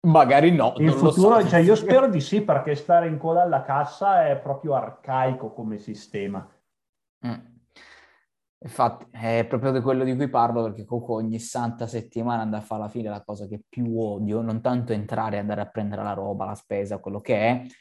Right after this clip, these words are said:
Speaker 1: proprio andarmene lì, poi la fila, il cassiere, quando becchi il cassiere. Poi l'errore umano, che certe volte c'è, che certe volte ti battono le cose due volte e quant'altro. Cioè, è veramente una figata, non dico futuristica,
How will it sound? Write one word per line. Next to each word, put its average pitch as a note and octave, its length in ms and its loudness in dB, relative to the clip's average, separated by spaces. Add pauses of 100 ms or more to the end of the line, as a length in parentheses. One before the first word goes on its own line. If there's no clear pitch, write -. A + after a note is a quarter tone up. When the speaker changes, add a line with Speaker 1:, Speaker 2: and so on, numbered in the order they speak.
(140)
Speaker 1:
proprio G#2+ 320 -6
andarmene G2+ 520 -8
lì, G#2+ 320 -4
poi G#2 160 -6
la G#2 140 -8
fila, G#2+ 600 -8
il G#2 140 -10
cassiere, G#2+ 760 -6
quando G#2+ 300 -4
becchi G#2+ 340 -6
il G#2+ 120 -6
cassiere. A2 360 -8
Poi A3 140 8
l'errore F#3+ 640 4
umano, C#3 600 -4
che A#2+ 220 -12
certe A2 340 -8
volte G#2+ 340 -6
c'è, A#2+ 440 -4 (340)
che A#2 100 -6
certe A2 260 -6
volte A2 220 -2
ti A2 120 -6
battono G#2+ 420 -2
le G#2+ 120 -2
cose G#2+ 220 -4
due G#2+ 140 -2
volte G#2+ 380 -4
e G#2 60 -12
quant'altro. G#2+ 800 -6 (120)
Cioè, - 140 -6
è B2+ 100 -2
veramente C3+ 420 2
una C#3 120 0
figata, A#2 960 0 (540)
non B2+ 200 -2
dico D3+ 240 4
futuristica, C3+ 880 0